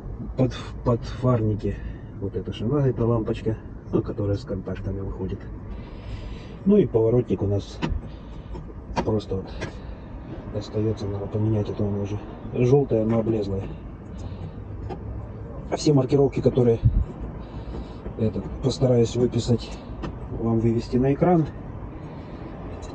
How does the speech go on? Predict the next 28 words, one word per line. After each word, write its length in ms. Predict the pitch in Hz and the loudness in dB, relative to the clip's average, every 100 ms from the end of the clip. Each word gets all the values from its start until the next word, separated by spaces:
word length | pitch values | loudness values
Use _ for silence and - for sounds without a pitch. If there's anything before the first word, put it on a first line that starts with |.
| - - - - - - - - - - - - - - - - - - | -10 -8 -8 -6 -6 -6 -8 -8 -8 -6 -6 -6 -6 -8 -6 -6 -6 -4
Или 140 | 98 95 | -2 -2
картинку, 580 | - 98 - 170 117 104 | -2 -4 4 6 6 4
или 180 | 98 | 2
как 220 | 92 98 95 | -2 -4 -4
его, 140 | 92 | -6
или 140 | 95 | -2
написать, 560 | 101 101 - - 156 - - - - - - - | -2 -2 -4 4 4 2 -10 -12 -12 -12 -12 -6
какие 280 | 110 110 110 | -6 -2 -2
тут 160 | 104 | -2
должны 260 | 110 107 110 | -2 0 2
быть. 260 | 101 98 - - - - - - - - - - - - - | 0 -2 -4 -8 -8 -8 -8 -10 -12 -12 -12 -10 -10 -10 -2
Ну, 340 | 214 220 117 104 - - - - - | 2 2 0 -4 -10 -12 -12 -12 -10
вот 120 | 104 - | -4 -2
так 120 | - | -2
вроде 180 | 113 110 | -2 -4
бы 120 | 101 95 - - | -4 -6 -10 -10
все, 200 | - 120 | -4 -2
никаких 360 | 127 - - 120 - - - - - - - - | 0 -4 -6 -8 -8 -12 -12 -12 -12 -10 -10 0
проблем 340 | 117 117 127 127 | 2 4 6 6
больше 260 | 113 107 110 | 4 4 4
нету. 260 | 110 95 101 - - - - - - - | 4 4 0 0 -2 -2 -4 -4 -4 0
То 120 | 143 123 | 4 4
сейчас 180 | 117 | 4
не 100 | 123 | 4
буду 160 | 135 156 | 4 6
разбирать, 400 | 147 127 127 120 | 4 4 2 2
потому 240 | 107 107 | 0 -4
что 120 | 110 | -4